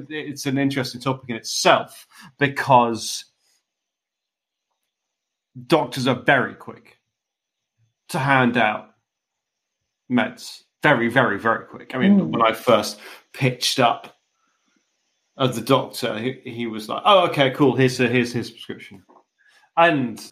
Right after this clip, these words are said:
Speaker 1: that was a tough time. I don't know what you found it like. I remember I took my prescription to, um, an out of town, uh, like, shopping centre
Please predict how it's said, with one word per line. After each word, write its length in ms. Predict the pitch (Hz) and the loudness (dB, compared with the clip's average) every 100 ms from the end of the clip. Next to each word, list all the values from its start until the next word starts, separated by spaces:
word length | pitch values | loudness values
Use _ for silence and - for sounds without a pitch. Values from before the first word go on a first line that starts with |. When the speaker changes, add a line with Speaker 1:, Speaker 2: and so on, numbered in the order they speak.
| _ | _
Speaker 1:
that 100 | 208 | -6
was 120 | 175 | -2
a 80 | 135 | -4
tough 280 | 139 180 139 | -4 -8 -4
time. 100 | 185 | -2
I 40 | 147 | 0
don't 100 | 196 | 0
know 40 | |
what 100 | 143 | 2
you 100 | 156 | 2
found 240 | 151 123 117 | 2 -4 -4
it 80 | 107 | -10
like. 240 | 110 - | -10 0
I 60 | 147 | 2
remember 360 | 160 151 135 - - | 2 0 -4 -12 0
I 140 | 147 170 | 2 2
took 320 | - 214 143 | 2 0 2
my 140 | 151 | 2
prescription 720 | 143 139 - 156 - - 113 | 2 -2 -2 -2 -2 -6 -6
to, 440 | 98 - 135 117 117 | -6 -2 0 2 4
um, 400 | 117 113 110 - - - _ - | 2 2 -4 -10 -20 -20 _ -2
an 220 | 131 135 | -2 2
out 360 | 151 151 135 - | 2 4 2 -4
of 160 | 127 - | -4 -6
town, 800 | - 143 135 127 120 113 120 - _ _ _ _ | -4 0 2 2 0 -4 -6 -14 _ _ _ _
uh, 1400 | 170 143 127 120 117 117 113 113 113 113 110 110 110 110 127 | 4 6 6 6 4 4 4 2 2 2 2 2 0 -2 -4
like, 220 | 127 120 | -4 -4
shopping 600 | - - 165 - 135 117 | -4 -2 0 0 -2 -2
centre 640 | 110 139 113 107 120 - | -2 -2 -2 -4 -8 -10